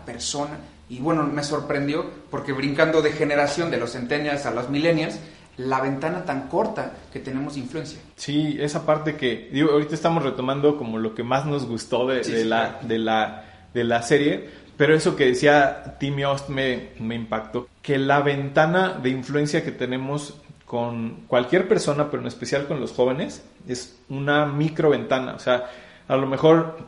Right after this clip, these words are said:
Speaker 2: eh, ni siquiera el día que fue a tu iglesia, sino el día que, que platicaste con un joven en el Starbucks, fue el momento de influencia donde Dios pudo cambiar su vida a través de ti, o el cuate de ahí se fue igual.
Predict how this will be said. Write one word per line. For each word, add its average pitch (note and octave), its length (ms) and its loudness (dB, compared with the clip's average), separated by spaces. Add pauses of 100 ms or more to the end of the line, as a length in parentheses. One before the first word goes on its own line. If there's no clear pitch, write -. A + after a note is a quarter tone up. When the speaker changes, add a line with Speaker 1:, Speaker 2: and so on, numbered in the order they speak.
(280)
Speaker 2:
eh, C3+ 280 -2
ni D3 100 -2
siquiera D#3+ 380 4
el F#3 80 0
día E3+ 180 6
que F3 80 0
fue E3 160 2
a E3 60 -2
tu E3 80 2
iglesia, C#3+ 400 2
sino B2+ 320 -2
el B2+ 140 0
día D#3 280 2
que, E3 460 2 (180)
que - 80 -14
platicaste C3 640 -4
con C3 180 -6
un C#3 100 -10
joven C#3+ 440 -4
en A#2 180 -6
el A2+ 160 -2
Starbucks, C3+ 720 0 (400)
fue D3 400 6
el D#3 80 6
momento C#3+ 480 2
de C3 80 2
influencia B2+ 480 0
donde A2 580 -2 (440)
Dios D3 320 4
pudo D3 300 4
cambiar B2+ 360 2
su C3+ 140 -6
vida C3 200 0
a B2+ 60 0
través A#2 260 0
de A#2 80 -2
ti, - 340 -4 (140)
o A#2+ 120 0
el A#2+ 120 -2
cuate B2+ 320 2
de A#2+ 120 4
ahí A2+ 140 0
se - 140 -4
fue A#2 200 0
igual. B2 320 -2